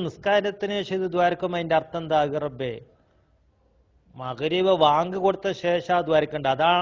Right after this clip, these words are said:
അത് ആ സന്ദർഭത്തോട് യോജിച്ച ദുആയാണിത്.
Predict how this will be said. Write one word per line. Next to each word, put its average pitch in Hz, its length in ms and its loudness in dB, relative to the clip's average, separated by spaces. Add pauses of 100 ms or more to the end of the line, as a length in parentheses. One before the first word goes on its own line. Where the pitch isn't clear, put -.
(440)
അത് 147 160 0
ആ 151 180 4
സന്ദർഭത്തോട് 202 880 0
യോജിച്ച 180 380 2
ദുആയാണിത്. 147 680 0